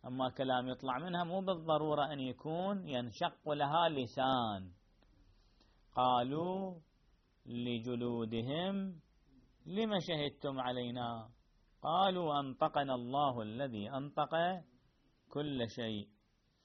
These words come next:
وذاك المثال الذي ضربناه أن النبي صلى الله عليه وآله ربما رفع الحصى، كان يرفع الحصى يضعه على يده،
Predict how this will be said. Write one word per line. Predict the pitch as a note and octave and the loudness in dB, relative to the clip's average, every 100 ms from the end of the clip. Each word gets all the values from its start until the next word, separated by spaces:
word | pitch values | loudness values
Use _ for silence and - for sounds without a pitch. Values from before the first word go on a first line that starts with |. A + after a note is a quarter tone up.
| _ - _ _ _ _ _ | _ -20 _ _ _ _ _
وذاك | D#3 G#3+ A3 | 0 2 4
المثال | F3 D#3 D3+ - D#3+ D3 | 2 0 -4 2 2 4
الذي | C3+ C3 A#2+ A#2+ | 2 -2 -2 -2
ضربناه | B2 A#2+ A2+ B2 D3+ F3 F#3 - _ _ _ _ _ _ _ | 0 0 0 0 0 0 -4 -14 _ _ _ _ _ _ _
أن | C3+ B2+ | -6 -4
النبي | B2 B2 B2 B2 | -2 -4 -2 -4
صلى | A#2 A#2+ A#2 | -2 -4 -4
الله | A#2 A#2 A2+ A2+ | -2 0 0 -2
عليه | A2+ A2 A2 | -2 -4 -4
وآله | B2 D3 D#3+ D3+ | -2 -2 0 -2
ربما | C#3 B2+ A#2 A#2+ A#2 A2 | -2 -4 -2 -2 0 2
رفع | A2+ A#2 A2+ | 0 -2 -4
الحصى، | A2 G#2 D3 - B2+ B2+ D3 E3 D#3 _ _ _ _ _ _ _ - - - | -4 -2 -2 2 4 6 6 2 -4 _ _ _ _ _ _ _ -20 -20 -4
كان | C3 B2+ | 0 0
يرفع | A#2 B2+ C3 G#2+ A2+ | 0 2 0 0 -2
الحصى | G#2+ G#2+ B2+ - D3+ | -2 -4 -6 0 2
يضعه | C#3 A#2 C#3 C#3 B2+ B2+ A2+ | 2 2 2 2 2 -2 0
على | B2+ D#3 E3 F3 E3 - _ _ _ _ _ - | 2 4 4 4 0 -10 _ _ _ _ _ -8
يده، | B2 C#3+ E3 C#3 B2 A#2 G#2+ G#2 G#2 | 0 4 4 4 0 0 0 -2 -4